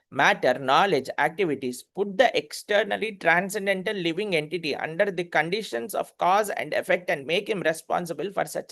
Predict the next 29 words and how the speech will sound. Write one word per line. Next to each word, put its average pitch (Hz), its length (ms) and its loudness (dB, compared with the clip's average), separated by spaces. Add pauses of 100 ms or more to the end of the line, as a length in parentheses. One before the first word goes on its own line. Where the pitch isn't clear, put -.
activities. - 800 -8 (1600)
O 226 300 8
Brahmana 175 580 6
Narada, 127 760 2 (500)
the 180 160 -2
superseer, 175 1000 0
the 151 80 -8
transcendental 214 680 2
Lord, 123 380 4
is 170 140 -6
beyond 202 460 2
the 254 40 4
perception 180 600 -2
of 185 140 -4
material 180 460 0
senses 131 480 -6
of - 180 0
living 170 320 0
entities 127 540 -6 (340)
because 262 360 6
of 170 160 4
the 175 160 4
above 180 240 4
mentioned 151 480 -2
three 175 160 4
modes 120 280 -2
of 170 120 -2
nature. 147 340 -4 (540)
But 269 300 6